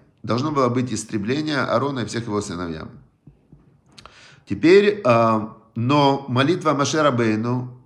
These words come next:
М-, Мо-, Моисей, Моше Рабейну, да, он молился, молился он, и написано так: «Ветфилато шель Моше битла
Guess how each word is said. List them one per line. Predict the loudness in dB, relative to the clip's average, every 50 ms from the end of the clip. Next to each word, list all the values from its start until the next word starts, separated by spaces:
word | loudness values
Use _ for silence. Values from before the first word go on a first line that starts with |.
| _ _ _ _
М-, | -8 -6 -6 -4 -4 -6 -8 -8
Мо-, | -6 -4 -2 0 0 -2 -2 -4
Моисей, | -2 0 0 0 0 0 0 0 0
Моше | 0 -2 -2 -2 -2
Рабейну, | 0 0 0 -2 -2 -2 -4 -4
да, | -2 -2 -2 -2 -2 -6 -10 -16 -20 _ _ -4
он | -4 -4 -2 0
молился, | 0 2 2 2 2 2 0 -2 -4 -4 -4 -4 -6 -6
молился | -4 -2 0 2 2 0 0 0 2 2
он, | 4 2 2 -2 -4 -12 -16 -20 -20 -20 -20 _ _
и | -4 -2 0
написано | 0 0 0 -2 0 -2 -2 0
так: | 2 4 4 4 2 -2 -10 -16 -20 -20 _ _ _ _ _ _ _ -20 -20 _ _ _ _ _ _ _ _ _ _
«Ветфилато | 0 2 2 2 4 4 6 6 6 6 4 4 2 2 2
шель | 2 0 0 0
Моше | 0 0 0 0 0 0 0 0 -2 -2 -4
битла | -4 -2 0 0 0 2 4 6 6 6 6 4 0 -6 -10